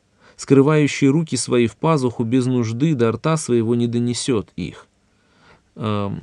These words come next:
речь идёт здесь вот о чём. Значит, двадцать четвёртый стих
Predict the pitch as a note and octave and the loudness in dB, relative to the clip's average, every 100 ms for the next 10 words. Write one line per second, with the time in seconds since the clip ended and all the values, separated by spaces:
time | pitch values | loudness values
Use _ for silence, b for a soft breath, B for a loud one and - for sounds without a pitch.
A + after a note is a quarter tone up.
0 | A#2 G#2+ B2 A2+ A2+ A#2+ A2 A#2 B2+ G2+ | -8 -2 -2 -2 -2 -2 -2 -4 -4 -4
1 | G#2+ - D#2+ D2+ F2+ - F#2+ G#2 G#2 - | -4 -4 -6 -6 -10 -10 -6 -4 -4 -8
2 | - _ b b b - - - A2+ G2 | -20 _ b b b -12 -10 -2 -2 0
3 | A2 - E3+ E3 | -4 -2 -2 -4